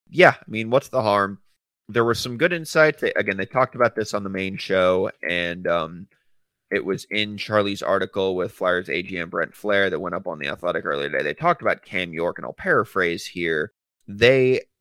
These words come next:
actu-, the reason he hadn't been called up yet was that they thought that he essentially may have been playing a little too safe when he came to the N H L,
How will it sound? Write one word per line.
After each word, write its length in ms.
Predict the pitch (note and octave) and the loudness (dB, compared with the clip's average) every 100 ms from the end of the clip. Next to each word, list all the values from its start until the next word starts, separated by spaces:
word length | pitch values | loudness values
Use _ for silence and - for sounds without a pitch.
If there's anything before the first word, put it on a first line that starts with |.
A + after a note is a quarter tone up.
| _ _ | _ _
actu-, 340 | B2+ D3+ - - - | 4 4 0 -16 -4
the 140 | A2 | -2
reason 420 | G#2+ C#3+ G3 D3 | -2 -4 -4 -6
he 220 | A#2 B2+ B2+ | -8 -6 0
hadn't 280 | A2 G#2 | 2 2
been 160 | E2+ F#2+ | -2 -10
called 260 | A2 G2+ F#2+ | -4 0 2
up 200 | F#2+ F#2+ | 0 0
yet 160 | D#2 | -2
was 100 | D2+ | -2
that 160 | E2+ - | -6 -4
they 200 | G2+ D3 | -2 -2
thought 400 | - G#2+ G2+ D#2+ | 0 2 2 2
that 300 | F#2 F#2+ F2 | -2 0 0
he 520 | - - A#2+ A2+ A2 A2 _ _ _ _ _ - | -4 -16 -10 -6 -6 -8 _ _ _ _ _ -10
essentially 600 | G#2 - A2+ - G#2 G2 | -6 -4 -6 -8 -12 -4
may 180 | G2 | 0
have 100 | G2 | 0
been 240 | F#2 E2 F2 | 0 -10 -12
playing 720 | - - B2 C3 A2+ G2+ F#2 G#2 _ _ _ _ _ _ _ _ _ _ | -16 -4 -2 0 0 -2 -6 -8 _ _ _ _ _ _ _ _ _ _
a 100 | G2+ | 2
little 320 | G2+ A#2 A2+ | 4 4 2
too 320 | F#2+ - B2+ G#2+ | -2 -4 -4 -4
safe 540 | - - A2 F2 - | -6 0 0 0 -8
when 140 | E2 | -12
he 180 | F#2 G2 | -12 -16
came 360 | - G#2 F2+ E2 | -14 -10 -10 -10
to 220 | - F#2 | -10 -10
the 220 | E2 D#2+ | -8 -6
N 100 | D2 | -6
H 240 | C#2+ C#2+ - | -8 -6 4
L, 420 | C3 G2 F2 G2+ | 6 8 6 0